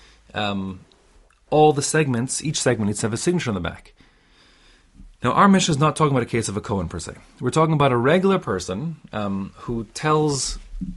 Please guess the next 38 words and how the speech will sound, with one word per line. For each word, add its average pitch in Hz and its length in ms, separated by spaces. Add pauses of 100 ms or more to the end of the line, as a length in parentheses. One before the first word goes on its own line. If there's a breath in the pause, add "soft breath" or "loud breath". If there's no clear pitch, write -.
(680)
uh, 90 460
a 107 40
number 117 280
of 110 80
people, 113 300
let's 98 160
say 98 100
he's 95 200
sitting 107 200
in 101 60
front 98 120
of 95 60
four 110 200
people, 95 360 (340 loud breath)
and 117 80
he 117 60
says, 101 380 (240 soft breath)
"I 107 60
want 127 280
all 139 140
of 135 100
you 131 60
guys 120 220
to - 100
sign 110 300
my 95 120
get," 87 300 (260)
as 101 160
you 98 60
saw 90 320 (420)
in 98 80
the 92 60
previous 87 300
Mishnah, - 240 (200)
okay? 196 300 (340 loud breath)
And 127 160
the 123 140
Sofer 143 720